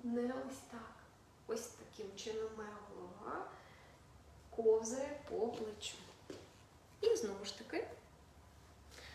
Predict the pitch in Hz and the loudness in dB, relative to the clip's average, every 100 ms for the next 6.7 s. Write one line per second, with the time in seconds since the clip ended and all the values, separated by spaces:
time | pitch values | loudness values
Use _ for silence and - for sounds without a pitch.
0 | - - - 214 262 269 247 202 175 - | -14 -16 -8 0 0 2 2 2 2 -2
1 | - - - 196 - - 175 165 220 - | -8 -4 -2 0 2 2 2 -2 0 0
2 | 214 180 160 - 170 170 302 - 180 156 | 0 -2 -4 -6 -4 0 0 0 0 -4
3 | - - - 226 269 392 - - - - | -4 -10 -8 -4 -2 -2 -4 -10 -14 -10
4 | 208 - 214 190 180 180 170 160 160 - | -6 0 0 0 -2 0 0 -2 -6 -8
5 | 160 165 208 285 302 294 240 190 160 - | -10 -4 0 0 0 -2 -4 -4 -8 -8
6 | 160 160 185 240 277 - - | -4 -4 -4 -4 -4 -4 -6